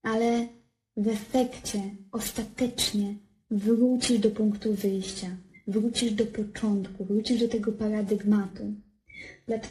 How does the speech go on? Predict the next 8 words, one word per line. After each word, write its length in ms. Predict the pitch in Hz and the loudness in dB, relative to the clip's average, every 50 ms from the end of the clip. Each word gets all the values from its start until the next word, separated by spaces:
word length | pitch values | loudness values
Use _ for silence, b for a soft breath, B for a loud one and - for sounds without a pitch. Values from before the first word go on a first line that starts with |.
| - - | -12 -6
dlatego 400 | 240 247 240 240 277 269 269 285 | -2 -2 0 0 0 0 0 -2
tak 260 | 277 - 240 - - | -4 -4 -6 -8 -8
często 640 | - - 262 262 247 233 220 - - - 202 202 220 247 - - - _ | -4 0 2 2 2 2 0 -2 -2 -2 -2 -2 -2 -4 -8 -12 -18 _
osoby 380 | - - 208 202 - 233 214 214 | -6 -4 -2 0 0 2 2 2
doświadczają 840 | 208 208 202 - - 208 202 202 - - 220 214 214 208 208 202 | 2 0 -2 -2 -2 -4 -4 -4 -6 -4 -2 0 2 2 0 0
czegoś 320 | 208 208 202 196 196 190 - | 0 -2 -2 -2 -4 -4 -6
takiego 480 | - 196 185 - - 202 202 - - | -8 -10 -10 -8 -6 -6 -6 -4 -6
jak 220 | 196 196 196 190 | -6 -6 -6 -6